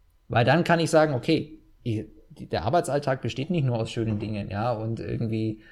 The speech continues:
ich mach ganz tolle Sachen und bin dann glücklich, wenn ich nach Hause gehe.“ Ihr wisst ja selber, äh, wenn man ackert, sitzt du auch mal da und sagst, „Okay, ich hab auch manche Tätigkeiten, die sind eventuell brutal eintönend, äh,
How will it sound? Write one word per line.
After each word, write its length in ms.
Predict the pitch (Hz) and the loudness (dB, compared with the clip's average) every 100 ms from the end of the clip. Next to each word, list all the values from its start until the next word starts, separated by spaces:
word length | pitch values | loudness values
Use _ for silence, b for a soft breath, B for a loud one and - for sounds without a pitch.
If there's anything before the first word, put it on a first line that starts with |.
| B B B B | B B B B
ich 160 | - - | -14 -8
mach 140 | - | -4
ganz 180 | 117 110 | -2 -2
tolle 220 | - - | -2 -2
Sachen 280 | - - 127 | -2 -4 -2
und 80 | 107 | -2
bin 140 | 120 | -2
dann 120 | 113 | -4
glücklich, 340 | - 135 117 113 | -4 -4 -6 -4
wenn 80 | 113 | -4
ich 80 | |
nach 120 | 107 101 | -4 -2
Hause 280 | 117 117 | -2 -4
gehe.“ 280 | 120 117 117 | -4 -4 -4
Ihr 100 | 127 | -4
wisst 200 | 123 - | -4 -6
ja 60 | 110 | -6
selber, 720 | - 147 170 - - 113 - | 0 0 6 6 6 2 -2
äh, 400 | 113 110 95 98 | -6 -8 -8 -6
wenn 120 | 113 | -2
man 240 | 110 107 - | -2 -4 -2
ackert, 400 | 120 131 123 - b b _ | 2 2 0 -12 b b _
sitzt 280 | - 135 - | -6 -4 -2
du 60 | |
auch 80 | 123 | 2
mal 160 | 120 113 | 2 4
da 240 | 104 143 | 4 4
und 100 | 139 | 2
sagst, 220 | 127 123 | 0 -2
„Okay, 260 | 117 127 139 | -6 -4 -4
ich 180 | - - | -4 -4
hab 140 | 139 | -2
auch 260 | 180 - - _ - _ - | -4 -4 -10 _ -20 _ -6
manche 340 | 120 139 131 | -2 0 6
Tätigkeiten, 640 | - 123 160 - 143 131 | 8 10 8 4 -2 0
die 80 | 120 | -2
sind 320 | 127 131 - | -2 -4 -2
eventuell 440 | 120 131 123 127 123 | -2 0 0 2 2
brutal 460 | 123 107 113 117 98 | 0 -4 0 0 0
eintönend, 760 | 123 151 147 151 151 151 139 | 0 0 0 0 0 -4 -4
äh, 420 | 135 139 123 120 | -4 0 0 0